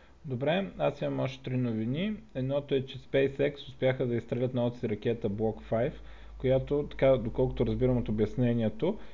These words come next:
е досегашната ракета Falcon девет, е била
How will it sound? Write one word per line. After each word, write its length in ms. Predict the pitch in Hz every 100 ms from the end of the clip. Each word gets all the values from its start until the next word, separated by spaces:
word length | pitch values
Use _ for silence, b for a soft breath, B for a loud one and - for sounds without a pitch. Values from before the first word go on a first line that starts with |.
| b
е 220 | - 113 113
досегашната 640 | 113 120 120 127 127 120
ракета 420 | 107 123 113 120
Falcon 600 | 107 - 110 107 113 104
девет, 580 | 104 107 117 214 - -
е 380 | 127 120 120 123 b b b -
била 540 | 117 117 123 127 127